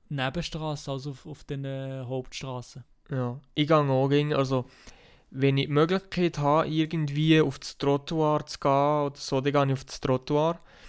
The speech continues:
Speaker 2: Solange, also ja, je nachdem, wo ich gerade durchfahre, so.
Speaker 1: Das Ding
Speaker 2: Äh,
Speaker 1: ist halt, das
Speaker 2: ausserorts
Speaker 1: darf man
Speaker 2: hat's halt
Speaker 1: eigentlich gar
Speaker 2: kein
Speaker 1: nicht, oder?
Speaker 2: Eigentlich nicht, nein, aber ich gucke irgendwie, Fußgänger kommen oder so, halte ich auch mal an oder gehe ein bisschen auf die Seite oder so, dass, dass da niemand irgendwie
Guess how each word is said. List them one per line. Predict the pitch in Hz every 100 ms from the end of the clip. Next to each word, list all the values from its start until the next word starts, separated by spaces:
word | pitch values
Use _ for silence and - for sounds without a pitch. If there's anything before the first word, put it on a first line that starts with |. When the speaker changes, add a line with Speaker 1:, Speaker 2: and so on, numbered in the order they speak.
| - - _ _
Speaker 2:
Solange, | - 143 135 139 143
also | 131 127 117 113
ja, | 120
je | 123 127
nachdem, | 135 - 127 135 139 135 131
wo | 131 131
ich | 135
gerade | 135 131 135
durchfahre, | 135 135 139 147 143
so. | 139 143 143 - - - - - - -
Speaker 1:
Das | - 127
Ding | 123
Speaker 2:
Äh, |
Speaker 1:
ist | 127
halt, | 147
das | 151
Speaker 2:
ausserorts | 156 151 165
Speaker 1:
darf | 147
man | 147
Speaker 2:
hat's | 139
halt | 180
Speaker 1:
eigentlich | 143 185
gar | 139
Speaker 2:
kein | 147
Speaker 1:
nicht, | 165 - - - - - - - -
oder? | 143 165 190 190
Speaker 2:
Eigentlich | -
nicht, | 143 160
nein, | 156 147
aber | 151 170
ich | 165
gucke | 170 - 135
irgendwie, | 143 165 151 139 135 131
Fußgänger | - 165 165 - 160 160
kommen | 156 147 151
oder | 151 147
so, | 147 143
halte | 135 135 135
ich | 131
auch | 127
mal | 143 139 131 139 156
an | 160
oder | 143 139 127
gehe | 123 131
ein | 127
bisschen | 135 143
auf | -
die | - 180
Seite | 160 -
oder | 156 151
so, | 147 147
dass, | 139 131 - - -
dass | 127 -
da | 127
niemand | 131 139 143 139
irgendwie | 139 139 143